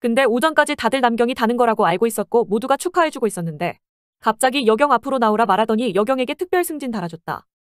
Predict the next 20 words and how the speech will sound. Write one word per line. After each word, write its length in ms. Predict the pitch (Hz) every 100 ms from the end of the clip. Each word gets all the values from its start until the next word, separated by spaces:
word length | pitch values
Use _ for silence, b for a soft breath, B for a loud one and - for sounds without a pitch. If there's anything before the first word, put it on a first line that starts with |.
| _
특진한 380 | 349 - 302 262
여경은 400 | 220 220 254 180
"저 140 | - 233
형님에 300 | 285 277 269
비하면 400 | 240 233 254 233
새까만 420 | 330 339 320 311
후배 220 | 359 349
맞고 320 | 302 294 277
남경이 460 | 190 196 240 262 214
양보한 380 | 190 208 277 285
게 100 | 254
아니라 240 | 208 185 226
윗대가리 380 | 214 277 262 269
장난질로 540 | 233 226 262 240 254
그 140 | 247 254
당일 240 | 247 240
아침에 300 | 170 175 190
바뀐 300 | 202 185 190
게 80 | 170
맞다. 380 | 151 - 139